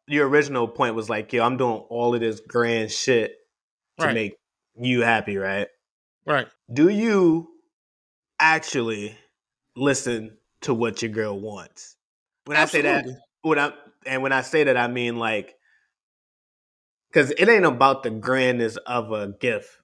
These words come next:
Speaker 1: of, like, how much you spent or how big that shit is. Like,
Speaker 2: You wanna
Speaker 1: are
Speaker 2: know
Speaker 1: you
Speaker 2: the secret sauce, Trey? And, and,
Speaker 1: Nah.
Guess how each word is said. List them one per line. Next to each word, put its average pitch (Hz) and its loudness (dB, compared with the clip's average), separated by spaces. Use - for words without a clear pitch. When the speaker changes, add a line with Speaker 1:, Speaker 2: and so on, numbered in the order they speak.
Speaker 1:
of, 107 -18
like, 104 -10
how 117 2
much 107 -10
you 107 -14
spent 110 -8
or 104 -4
how 107 -2
big 107 0
that 98 -2
shit 101 -2
is. 90 -4
Like, 98 -4
Speaker 2:
You 180 -8
wanna 208 2
Speaker 1:
are - 6
Speaker 2:
know 175 4
Speaker 1:
you - 2
Speaker 2:
the - 0
secret 185 -6
sauce, 190 0
Trey? 190 0
And, 151 -2
and, 143 -2
Speaker 1:
Nah. 165 4